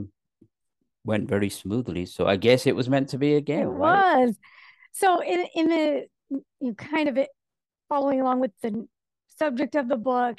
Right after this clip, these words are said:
Speaker 2: and the state that the world is in, and you said you got, found yourself in a bit of a depressed state. Comedy can help so many people with just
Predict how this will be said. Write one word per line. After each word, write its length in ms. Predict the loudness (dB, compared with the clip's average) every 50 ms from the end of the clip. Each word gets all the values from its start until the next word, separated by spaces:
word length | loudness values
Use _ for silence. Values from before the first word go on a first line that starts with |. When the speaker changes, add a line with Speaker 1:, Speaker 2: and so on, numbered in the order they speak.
| -10 -8
Speaker 2:
and 280 | -6 -6 -4 -4 -6
the 140 | -6 -6 -8
state 580 | -8 -10 -12 -4 0 2 4 4 2 0 -4 -14 _ -8
that 300 | -2 0 0 0 -2 -6 _ _ -6
the 60 | -6
world 400 | -2 0 0 2 2 2 2 0
is 140 | -2 -2 -4
in, 500 | -6 -4 -2 0 0 0 0 -2 -2 -4 _ _ _ _ _ _ _ _ _ -8 -2
and 120 | 0 0
you 120 | 0 0
said 240 | 0 -2 -2 -2 -2
you 320 | -2 -2 -2 -2 -2 -4 -6
got, 180 | -6 -6 -8 -8 _ _ _ _ -2
found 240 | -2 0 0 -2 -2
yourself 600 | -2 -4 -4 -6 -10 -10 -4 -2 0 0 -2 -4 -8
in 180 | -10 -8 -6
a 60 | -6 -6
bit 180 | -6 -6 -6
of 200 | -6 -8 -8 -8
a 60 | -10
depressed 440 | -10 -10 -12 -10 -6 -4 -4 -4 -4
state. 400 | -4 -2 0 0 0 0 -2 -4 _ _ _ _ _ _ _ _ _ _
Comedy 440 | 0 0 0 2 0 -2 -2 -2 -2
can 180 | -2 -2 0 0
help 260 | -2 -2 -4 -8 _ _ _ _
so 280 | -10 -4 -2 0 0
many 300 | 0 0 -2 -2 -2 -4
people 380 | -4 -6 -8 -6 -6 -8 -6 -4
with 160 | -6 -6 -6
just 280 | -6 -10 -10 -12 _